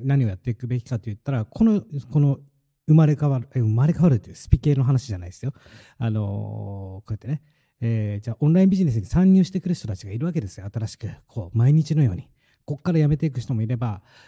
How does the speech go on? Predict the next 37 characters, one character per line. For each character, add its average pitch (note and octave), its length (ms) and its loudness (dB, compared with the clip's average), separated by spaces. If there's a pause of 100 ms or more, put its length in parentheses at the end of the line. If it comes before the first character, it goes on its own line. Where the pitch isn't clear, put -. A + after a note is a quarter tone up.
(120)
え G#2+ 580 -2
ー、 G#2+ 40 -8
ね、 B2 160 -6 (200)
え A2+ 260 -4
ー、 - 20 -18
こ - 100 -8
れ A#2 60 -2
か A#2 100 -4
ら A2 260 -4
オ C3 120 2
ン B2 100 4
ラ B2+ 80 2
イ B2 60 2
ン A#2+ 40 2
社 D3 140 -2
会 A#2+ 180 -2
で C#3+ 160 -2
ビ A#2 120 -4
ジ D#3+ 100 2
ネ D#3 100 4
ス A#2+ 120 -4
を - 20 -4
や A#2+ 120 -4
っ - 20 -6
て - 140 -8
い C#3 40 -10
き - 60 -16
た F#3 100 -2
い F3 40 -2
っ - 20 -4
て - 180 -8
い F3+ 40 0
う - 20 0
人 - 140 -6
た F#3+ 80 -2
ち E3 100 -2
も、 G2 120 -2